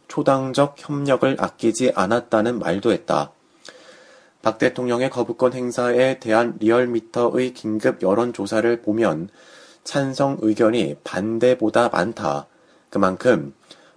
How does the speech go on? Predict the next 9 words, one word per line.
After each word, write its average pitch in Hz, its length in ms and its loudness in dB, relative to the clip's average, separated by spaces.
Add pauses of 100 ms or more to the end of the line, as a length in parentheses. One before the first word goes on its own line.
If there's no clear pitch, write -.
박 110 180 -2
대통령의 123 640 2
정치권 123 720 0
비판에 98 600 0
수긍하는 127 560 -2
사람이 113 600 -2
더 110 240 6
많다는 104 640 0
의미다. 95 540 0